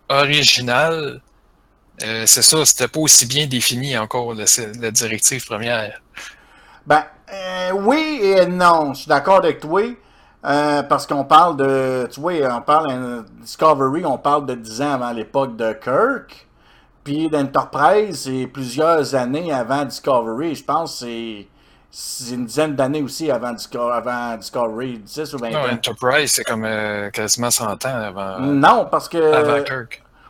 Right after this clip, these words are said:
Speaker 2: Hmm, je pense pas, parce que Kirk, il, il est enseigné par Archer à l'Académie.
Speaker 1: Hmm,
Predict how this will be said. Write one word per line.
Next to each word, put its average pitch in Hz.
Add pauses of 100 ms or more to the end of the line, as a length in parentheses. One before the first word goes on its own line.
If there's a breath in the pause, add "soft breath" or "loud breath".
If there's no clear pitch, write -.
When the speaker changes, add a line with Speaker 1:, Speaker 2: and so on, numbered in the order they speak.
(140 soft breath)
Speaker 2:
Hmm, 165
je 135
pense 196
pas, 277
parce 156
que 160
Kirk, 247
il, 170
il 160
est 156
enseigné 190
par 170
Archer 151
à 113
l'Académie. 120 (1600)
Speaker 1:
Hmm, 101